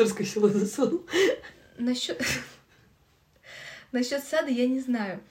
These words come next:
Speaker 2: И получилось так, что я просто влюбилась в Сансуси в Пи-, э, в, м, Потсдаме. И даже, кстати, вот и, наверное, единственный дворец, который я запомнила, именно дворец сам больше, чем парк. Но парк там тоже шикарен.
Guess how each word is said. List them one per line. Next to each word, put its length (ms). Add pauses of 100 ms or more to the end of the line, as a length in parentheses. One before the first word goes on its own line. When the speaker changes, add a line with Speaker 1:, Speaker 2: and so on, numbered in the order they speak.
(240)
Speaker 2:
И 60
получилось 400
так, 240
что 180
я 120
просто 340
влюбилась 540
в 80
Сансуси 500
в 100
Пи-, 160
э, 160
в, 180
м, 600 (480)
Потсдаме. 640 (160)
И 80
даже, 160
кстати, 260
вот 300
и, 120
наверное, 260
единственный 360
дворец, 320
который 220
я 60
запомнила, 340
именно 180
дворец 420
сам 160
больше, 300
чем 260
парк. 360 (540)
Но 80
парк 180
там 160
тоже 180
шикарен. 400